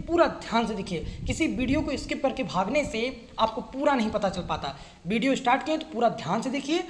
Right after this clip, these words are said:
और ध्यान समझिए। चलिए हम start करते हैं, कैसे क्या चीज़ है, पूरा एक एक point ध्यान से सुनते हैं, क्या चीज़ है। जैसे कि यहाँ पर लिखा गया है, सबसे बड़ी खुशखबरी, यहाँ पे आप लोग को सबसे बड़ी यूपी board exam दो हज़ार इक्कीस, ये हाई school वालों के लिए,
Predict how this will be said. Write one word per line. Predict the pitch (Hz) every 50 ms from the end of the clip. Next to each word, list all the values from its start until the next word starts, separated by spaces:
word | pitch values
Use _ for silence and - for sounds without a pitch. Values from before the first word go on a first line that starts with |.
| - - -
और | 220 233 196
ध्यान | 165 - 214 254 254
समझिए। | - 180 175 143 143 143 139 135 - - - - -
चलिए | 320 320 339 359
हम | 330 285
start | - - 190 175 170 -
करते | 214 190 277
हैं, | 277 277
कैसे | 254 226 - 277 262
क्या | - 185 151
चीज़ | - - 156 135 139
है, | - - - - - -
पूरा | 302 339 320 262
एक | 262 294 285 277
एक | 269 269 -
point | 226 247 226
ध्यान | - - 185 190
से | 185 -
सुनते | - 143 131 - 143
हैं, | 131 135 - - - - - -
क्या | 269 254
चीज़ | 247 208 202 170 208
है। | 220 240 - - - - -
जैसे | 226 320 - - 339
कि | 339 339 311
यहाँ | 285 226 254 269
पर | - 277 233
लिखा | 233 226 - 190
गया | 147 151 143
है, | 147 -
सबसे | - 269 - - 311
बड़ी | 262 269 269
खुशखबरी, | 269 - - - 196 170 175 180 139 - - - - - 233
यहाँ | 240 277 294
पे | 285 302
आप | 285 277 285
लोग | 277 269
को | 277 277 269 226 - - - - - - - - - - - - - - - - - - -
सबसे | 226 226 262
बड़ी | 233 247 262 277 277 - - - - -
यूपी | 247 277 294 294 339 311
board | 285 302 294
exam | 233 202 254 247 254 233
दो | 220
हज़ार | 185 185 180 190 170
इक्कीस, | 165 - 170 147 180 185
ये | 180
हाई | 165 185 214 226
school | - 262 240
वालों | 240 247 254
के | 240
लिए, | 269 285